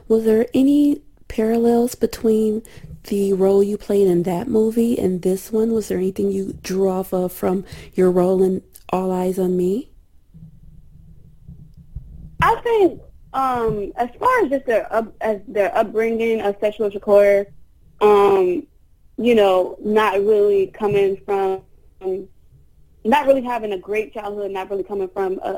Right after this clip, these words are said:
Speaker 2: um, anything that's like, I guess, like, more so paving your own way, trying to figure it out. Um, they, they share that.
Speaker 1: Now, Taquan, um, when,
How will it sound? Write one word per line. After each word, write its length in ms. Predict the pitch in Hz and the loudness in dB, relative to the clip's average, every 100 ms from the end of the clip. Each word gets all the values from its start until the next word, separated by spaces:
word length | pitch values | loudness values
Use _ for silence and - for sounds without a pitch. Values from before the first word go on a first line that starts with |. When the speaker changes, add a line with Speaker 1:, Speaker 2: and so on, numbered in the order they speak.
| - | -4
Speaker 2:
um, 580 | 190 185 185 180 190 - _ - - - _ - - - _ _ - | 0 0 0 0 -4 -10 _ -20 -20 -20 _ -20 -20 -20 _ _ -4
anything 540 | 202 214 208 208 196 | 2 4 4 4 2
that's 220 | 190 185 | 2 -2
like, 360 | 185 185 185 - - - _ _ _ _ _ _ _ _ - | -2 0 0 -2 -16 -20 _ _ _ _ _ _ _ _ -2
I 60 | 269 | 2
guess, 160 | 403 | 2
like, 120 | 370 247 | 0 -2
more 200 | 254 247 | -4 -6
so 120 | 214 | -8
paving 300 | 233 214 208 | -6 -6 -6
your 160 | 190 | -6
own 160 | 196 190 | -6 -6
way, 260 | 185 180 - - | -6 -10 -18 -14
trying 160 | 247 214 | -10 -8
to 60 | |
figure 240 | 214 185 190 | -8 -4 -4
it 80 | |
out. 220 | 180 180 - _ - - _ - - _ _ _ - | -4 -8 -16 _ -20 -20 _ -20 -20 _ _ _ -8
Um, 420 | 185 180 - - | -6 -6 -8 -10
they, 160 | 220 208 | 0 2
they 180 | 202 208 | 2 0
share 200 | 208 185 | 0 0
that. 260 | 180 - - _ _ - _ _ _ _ - _ _ - - - - - 254 | -2 -8 -16 _ _ -20 _ _ _ _ -20 _ _ -20 -20 -20 -20 -4 4
Speaker 1:
Now, 260 | 226 214 | 4 4
Taquan, 800 | 208 226 - - 247 359 277 208 | 0 -8 -10 -4 -2 0 0 -2
um, 280 | 190 190 185 | -2 -2 -2
when, 260 | 190 196 | 2 2